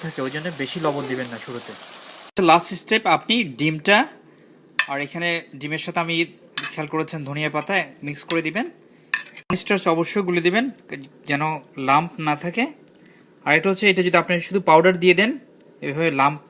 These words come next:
হয়ে যাবে, এটা একসাথে হয়ে যাবে, ভালো লাগবে না। এবার আপনি ভালোভাবে পুরোটা নেড়ে দিন, আর এটা লাইট লো হিটে হবে,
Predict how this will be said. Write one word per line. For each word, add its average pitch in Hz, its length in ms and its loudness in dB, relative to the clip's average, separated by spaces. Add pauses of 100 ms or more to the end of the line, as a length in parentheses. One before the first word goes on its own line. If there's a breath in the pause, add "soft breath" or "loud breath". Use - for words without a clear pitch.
হয়ে 156 180 2
যাবে, 147 180 0
এটা 143 160 0
একসাথে 151 300 -6
হয়ে 143 140 -4
যাবে, 143 180 -4
ভালো 131 140 -8
লাগবে 110 260 -10
না। 98 40 -20 (360)
এবার 160 200 10
আপনি 156 120 -4 (280)
ভালোভাবে 165 480 4
পুরোটা 160 340 0
নেড়ে 147 240 4
দিন, 240 100 0 (580)
আর 131 140 2
এটা 127 120 -4 (120)
লাইট 156 240 4 (140)
লো 170 80 6 (120)
হিটে 185 260 0
হবে, 170 180 2